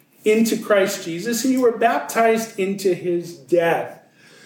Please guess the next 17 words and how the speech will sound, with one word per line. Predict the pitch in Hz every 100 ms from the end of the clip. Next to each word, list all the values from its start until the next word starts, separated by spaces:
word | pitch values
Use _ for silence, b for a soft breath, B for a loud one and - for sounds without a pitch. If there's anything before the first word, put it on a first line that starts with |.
| b b
So | - 254 233 226 - -
in | 277 262
baptism, | 294 427 - 254 180 175 175 220 233 - - _ -
we | 202 240
see | 233 254 294
this | 320 262 214 - -
amazing | 196 196 220 262 285 269 -
picture. | - 214 214 - - 139 127 - - - - -
It's | 277 262
obedience | 220 151 180 220 220 175 147 -
for | - 151
sure, | 151 320 285 165
but | 190
it's | 185 -
this | 214 -
amazing | 190 190 202 277 262 254 240
picture | - 262 262 - 170 156 165